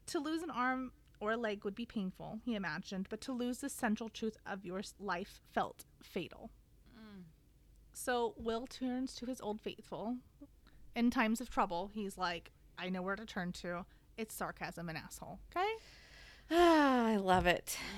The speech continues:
Speaker 1: Not that it's not potentially warranted a little bit. It's just something, like, this little altercation is something that may or may not have been settled with words, but we'll never know. Because he says basically, like, like, "Yeah,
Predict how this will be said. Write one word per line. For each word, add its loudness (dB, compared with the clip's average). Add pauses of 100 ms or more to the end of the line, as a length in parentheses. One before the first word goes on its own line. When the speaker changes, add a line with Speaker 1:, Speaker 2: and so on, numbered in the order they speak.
Speaker 1:
Not 8
that 4
it's -2
not 2
potentially 2
warranted 2
a -4
little -2
bit. -4
It's -6
just -2
something, 2
like, -2 (200)
this 2
little 0
altercation -2
is -2
something 0
that 0
may -2
or 0
may -2
not 0 (260)
have 0
been 2
settled -2
with -8
words, -2 (1080)
but 10
we'll 8
never 4
know. -12 (800)
Because -2
he -6
says 0
basically, -2
like, 0
like, -6
"Yeah, -6